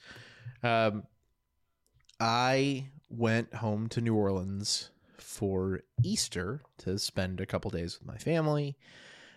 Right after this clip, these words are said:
Um, and while I was there, I went with my parents to the World War Two Museum, which we did not get to go to,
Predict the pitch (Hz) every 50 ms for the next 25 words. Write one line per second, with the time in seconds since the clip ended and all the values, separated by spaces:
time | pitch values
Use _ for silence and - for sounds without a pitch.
0 | - - - 107 104 104 101 98 95 95 80 _ _ _ _ _ _ _ _ _
1 | _ _ _ _ _ _ _ _ _ - 135 135 135 123 117 117 110 110 117 131
2 | 160 180 156 117 104 87 - 78 85 104 135 - _ _ _ _ _ _ _ _
3 | _ - - 110 120 127 - 131 143 143 123 - 117 101 98 95 95 107 - -
4 | - - - - - 98 95 92 - 98 95 98 101 104 104 101 101 92 92 95
5 | 110 110 117 131 - 175 208 214 156 101 95 104 95 87 71 65 - - 117 110
6 | 117 - 101 98 - - 107 104 95 92 - 107 117 131 143 - - 139 131 -
7 | - - 107 95 95 95 - - 92 90 87 87 87 98